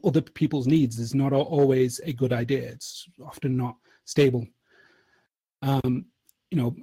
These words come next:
programmers who serve the user's in-, in-, interests while not making a living, they're servants to the public interest. Um, many programmers also shy away from being as generous as they could otherwise be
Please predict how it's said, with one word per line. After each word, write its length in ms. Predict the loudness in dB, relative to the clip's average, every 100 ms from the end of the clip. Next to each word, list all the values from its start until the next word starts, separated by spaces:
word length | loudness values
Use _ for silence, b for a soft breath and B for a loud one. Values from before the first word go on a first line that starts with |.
| -6
programmers 440 | 2 4 4 4 2
who 80 | 0
serve 340 | 4 4 4
the 120 | -2
user's 340 | 0 0 0 2
in-, 160 | 0
in-, 300 | -2 -2 -2
interests 460 | 2 0 0 -4 -2
while 100 | -2
not 220 | -2 -2
making 360 | -4 -2 -4 -2
a 80 |
living, 600 | 2 2 4 2 0 -4 -12
they're 180 | -6 -6
servants 440 | -2 2 4 2 -2
to 120 | -2
the 60 | 0
public 300 | 0 0 0
interest. 560 | 0 -4 -10 -12 -16 _
Um, 380 | -6 -2 -2 -6 _ _ 0
many 220 | 2 2
programmers 520 | 4 4 4 2 2
also 280 | 0 0 -2
shy 280 | 0 0 2
away 380 | 2 2 0
from 240 | -2 -4 -2
being 180 | -2 -4
as 100 | -4
generous 460 | -2 -2 -2 -6
as 140 | -10 -6
they 140 | -6
could 240 | -4 -2
otherwise 360 | -2 0 -2 -2
be 280 | 0 -2